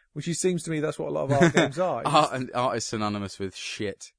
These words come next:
Speaker 1: Well, a
Speaker 2: Well,
Speaker 1: little
Speaker 2: a lot
Speaker 1: bit.
Speaker 2: of, a lot
Speaker 1: It's,
Speaker 2: of
Speaker 1: it's
Speaker 2: actual
Speaker 1: just
Speaker 2: art
Speaker 1: like
Speaker 2: is kinda shit.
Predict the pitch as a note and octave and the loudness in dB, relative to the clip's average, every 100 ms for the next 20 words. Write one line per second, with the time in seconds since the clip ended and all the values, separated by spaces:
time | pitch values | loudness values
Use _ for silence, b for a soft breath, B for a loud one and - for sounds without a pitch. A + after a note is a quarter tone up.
0 | _ _ _ _ b b _ - A4 - | _ _ _ _ b b _ -14 -4 2
1 | D4+ B2+ D3 C#3 - B2 C#3+ C3+ - C3 | 4 6 8 6 6 4 4 4 4 2
2 | C4+ - F#2 F#2 G2 G2+ F2+ - G2 F2+ | 2 -2 0 2 2 0 -4 -6 -6 -6
3 | - G2 F#2+ | -4 -4 -4